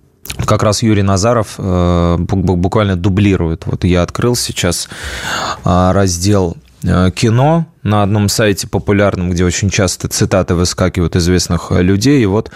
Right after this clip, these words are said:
буквально вот то же самое он говорит, о чём мы с вами, э, сейчас в предыдущем блоке беседовали. "Какие бы там она особняки себе не, не покупала, — говорит Юрий Владимирович об Алле Борисовне, —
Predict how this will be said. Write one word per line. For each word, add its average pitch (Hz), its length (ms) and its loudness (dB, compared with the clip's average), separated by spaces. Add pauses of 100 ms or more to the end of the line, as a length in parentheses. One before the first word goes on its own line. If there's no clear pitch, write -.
(300)
буквально 101 640 2
вот 85 140 -2
то 92 120 0
же - 80 -2
самое 90 400 2
он 87 60 2
говорит, 101 520 2
о - 80 -2
чём 98 200 -2
мы 95 80 2
с - 120 -2
вами, 95 280 0 (920)
э, 113 260 4
сейчас 120 520 0 (100)
в - 160 -4
предыдущем 117 720 2
блоке 104 480 0 (800)
беседовали. 98 960 2 (360)
"Какие 127 260 0
бы 120 120 0
там 113 200 0
она 113 220 2
особняки 107 500 -2
себе 92 260 0
не, 90 220 2
не 98 220 2
покупала, — 147 560 0
говорит 107 400 0 (460)
Юрий 107 280 4
Владимирович 98 840 2
об 98 180 0
Алле 92 220 4
Борисовне, — 90 680 2